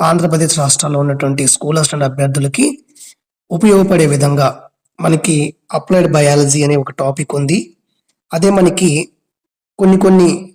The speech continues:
ఆ, ఇప్పుడు తెలంగాణలో అయితే మనకి nutrients in biology అని ఉంటుంది. మన మామూలు సిలబస్‌లో, ఏపీ సిలబస్‌లో అప్లైడ్ బయాలజీ అనేది టాపిక్ ఇవ్వడం జరిగింది. మరి అప్లైడ్ బయాలజీలో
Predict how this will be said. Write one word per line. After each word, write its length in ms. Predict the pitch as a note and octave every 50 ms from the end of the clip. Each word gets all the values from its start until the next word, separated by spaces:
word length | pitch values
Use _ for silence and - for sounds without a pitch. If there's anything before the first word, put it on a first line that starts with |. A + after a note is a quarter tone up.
| _ _ _ _ -
ఆ, 160 | F3+ F3 E3+
ఇప్పుడు 220 | E3+ - F3 E3 - F3+
తెలంగాణలో 400 | E3 F3 F3 F3 F3 F3 E3+ E3+ D#3+
అయితే 160 | D#3+ D#3+ E3+ E3
మనకి 320 | D#3+ D#3+ D#3 - F#3+ E3 D3 D3+ D#3+ D3+ - _ _ - - - _ _ _ - - D#3
nutrients 560 | E3 F3+ G3+ G#3 G3 G#3 F#3 F3+ F3+ - - - - - C4 C#4 - - _ _ _ _ _ -
in 120 | E3+ E3+ E3+ E3 D3+
biology 320 | D#3+ D3+ D3+ D#3 D3+ D#3+ D3+
అని 80 | D3+ D3 C#3+
ఉంటుంది. 340 | C#3+ D3 D3+ C#3 D3+ G3+ D#4 F4+ - - - _ _ _ _ _ _ _
మన 200 | - - G#3+ G3+ G3 F#3
మామూలు 260 | F3+ F3 F3 F#3 F3+ -
సిలబస్‌లో, 420 | G3 E3+ D#3+ E3 E3 D#3+ - - E3 D#3 D#3+
ఏపీ 160 | D#3+ E3+ E3 - -
సిలబస్‌లో 480 | D#3 D3 D3 D3 C#3 - F#3+ F#3 E3 C#3+ C#3 C#3 D#3 E3 - - _ _ _ _ _ _ -
అప్లైడ్ 380 | - D3 - - G3 G3 F#3+ F3 D#3+
బయాలజీ 340 | E3 D#3+ D#3 D#3 D#3 D3 D3+ D3+
అనేది 220 | D3 D3 D3 A3 B3+ -
టాపిక్ 280 | - D3+ C#3+ C#3+ D3+ C#3+ D3
ఇవ్వడం 240 | C#3 C3+ C#3 C3+ C3
జరిగింది. 420 | C3 B2+ B2+ B2+ C3+ C3 B2 B2+ - - _ _ _ - - - - - _ _ _ _ _ -
మరి 240 | G3 G3 G#3 G#3+ G#3 G#3 A3 G#3+ - D#3+
అప్లైడ్ 300 | - - G#3+ G#3 G#3 F#3+ F3+
బయాలజీలో 520 | F#3+ F3 F3 E3+ E3 D#3 D3+ D#3+ E3+ F3